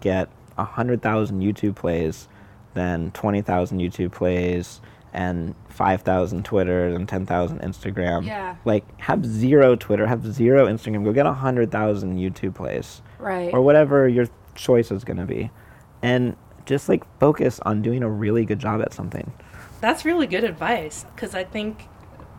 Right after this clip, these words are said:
Speaker 2: different bands across the board don't, yeah, they, they don't see it that way, and they just post something or, yeah.
Speaker 1: They post the same thing on every format. It, it's, it's just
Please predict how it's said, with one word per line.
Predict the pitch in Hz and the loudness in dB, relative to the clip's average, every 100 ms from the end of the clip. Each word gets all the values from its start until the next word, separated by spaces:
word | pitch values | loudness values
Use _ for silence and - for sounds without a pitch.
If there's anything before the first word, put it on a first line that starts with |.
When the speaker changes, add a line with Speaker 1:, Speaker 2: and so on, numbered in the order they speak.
| - | -14
Speaker 2:
different | - 170 175 | -12 -10 -6
bands | 165 165 165 | -4 -4 -6
across | 175 170 170 | -6 -6 -6
the | - 160 | -8 -10
board | 151 147 147 151 - - | -8 -8 -8 -10 -14 -6
don't, | 170 156 147 151 - - - - - - - - - - | -4 -4 -8 -12 -10 -10 -10 -18 -20 -20 -20 -20 -20 -12
yeah, | 190 190 165 - | -4 -2 -2 -8
they, | 156 | -14
they | 175 190 | -4 0
don't | 190 170 | 0 -2
see | - 185 | -2 0
it | 175 - | 0 -2
that | 139 143 | -6 -6
way, | 147 143 143 | -4 -4 -4
and | 151 | -6
they | 151 151 | -8 -8
just | 156 147 - - - - - | -8 -8 -10 -12 -18 -18 -6
post | 180 170 170 | 0 0 0
something | 160 156 170 147 151 147 | -6 -6 -6 -6 -8 -10
or, | 147 139 131 - | -10 -12 -14 -12
yeah. | 180 190 143 - - | -4 -2 -2 -8 -12
Speaker 1:
They | 104 113 | -4 2
post | 117 113 | 2 2
the | 110 | -2
same | - 101 104 | -2 -2 -2
thing | 107 101 | -2 -2
on | 87 | -2
every | 90 90 | -2 -4
format. | - 92 90 82 | -4 -6 -4 -4
It, | 85 80 | -4 -4
it's, | 95 - - - - | -6 -6 -18 -20 -8
it's | 101 - | -6 -6
just | - 110 | -6 -8